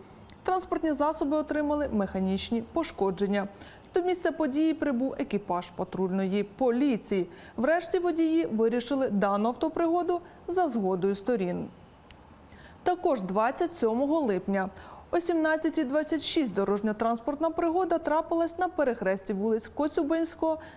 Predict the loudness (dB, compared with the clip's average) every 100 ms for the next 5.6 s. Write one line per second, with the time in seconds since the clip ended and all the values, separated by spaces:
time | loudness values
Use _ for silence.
0 | -2 0 2 2 4 2 2 2 0 0
1 | 2 2 2 2 2 2 0 -8 -20 -20
2 | -20 -20 -12 -2 2 4 2 2 0 -2
3 | 0 2 2 2 2 2 2 -2 0 0
4 | 0 0 0 2 2 2 0 2 2 2
5 | 0 0 2 2 2